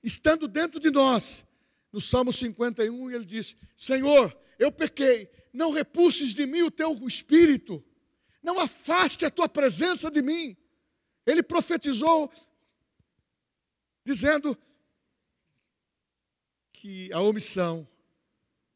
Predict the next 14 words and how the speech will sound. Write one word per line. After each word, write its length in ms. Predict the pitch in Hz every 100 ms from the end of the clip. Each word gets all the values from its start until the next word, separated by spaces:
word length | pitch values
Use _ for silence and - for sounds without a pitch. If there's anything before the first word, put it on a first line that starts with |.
| _ _ _ _ _ _ _ -
ou 580 | 170 165 160 151 127 -
a 80 | 147
falta 360 | - 180 190
de 80 | 165
atenção 640 | 170 175 160 - 147 135 123 _ _ _ _ _ _ _ _
pode 240 | - 165 160
nos 200 | 156 -
prejudicar. 720 | - 151 143 135 _ 117 104 _ _ _ _
Está 200 | _ 180
no 80 | 190
Salmo 260 | - 202
cinquenta 420 | 196 185 175 196 196
e 60 |
um. 180 | 151 143